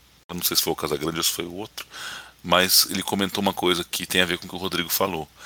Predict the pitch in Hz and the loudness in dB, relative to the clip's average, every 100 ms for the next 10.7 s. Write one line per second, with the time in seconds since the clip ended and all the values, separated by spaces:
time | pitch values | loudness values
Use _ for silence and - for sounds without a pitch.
0 | - - - 98 95 92 107 92 92 127 | -10 0 2 6 8 8 6 8 8 8
1 | 107 90 87 80 - 82 78 - 85 76 | 4 4 6 4 2 -2 -2 0 -2 0
2 | - 78 76 80 92 - - _ _ _ | -2 0 -2 -6 -6 -8 -8 _ _ _
3 | _ _ _ _ - - 82 - 78 80 | _ _ _ _ -10 -8 -6 0 2 2
4 | 73 73 - 82 87 90 80 76 69 - | 2 0 -2 -4 -2 0 0 -2 -8 -14
5 | - - - - - 85 113 107 98 - | -14 -12 -12 -6 4 8 8 8 6 4
6 | 87 90 87 - 82 76 80 - 92 90 | 2 2 0 2 2 2 -2 -2 0 0
7 | - 120 107 78 - - - - - - | -2 -2 0 -2 -4 -12 -14 -12 -12 2
8 | 87 87 90 - 90 - 90 92 87 98 | 4 4 6 6 8 2 0 2 6 10
9 | - - 95 - 92 104 110 113 110 107 | 10 8 6 2 2 -4 -2 0 0 -2
10 | 110 107 104 - 113 95 78 | 0 2 2 4 4 4 0